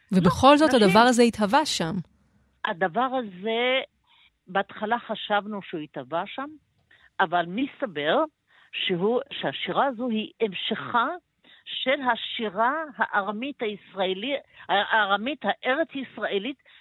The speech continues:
Speaker 2: שנוצרה בארץ ישראל ב-, בתקופת בית שני. מצאנו מקבילות.
Speaker 1: כלומר,
Speaker 2: של
Speaker 1: המשך של מסורת שהייתה בארץ ישראל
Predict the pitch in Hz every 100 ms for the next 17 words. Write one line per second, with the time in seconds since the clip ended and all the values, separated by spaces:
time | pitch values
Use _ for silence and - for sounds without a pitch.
0 | _ - - 254 269 330 247 233 233 _
1 | - 220 277 294 185 156 156 240 294 -
2 | _ _ 254 254 269 262 247 - 185 160
3 | 220 233 233 214 _ 160 151 160 160 190
4 | 202 214 233 190 208 190 - - - 254
5 | 190 170 175 180 - 160 123 _ _ _
6 | _ _ _ _ _ _ - 208 - 240
7 | 339 269 - 190 202 208 214 135 _ -
8 | _ - 214 196 214 247 - 196 185 254
9 | 240 302 233 170 - - 269 320 349 -
10 | 202 185 - 233 254 196 156 190 190 -
11 | _ - 196 214 226 - 196 196 190 185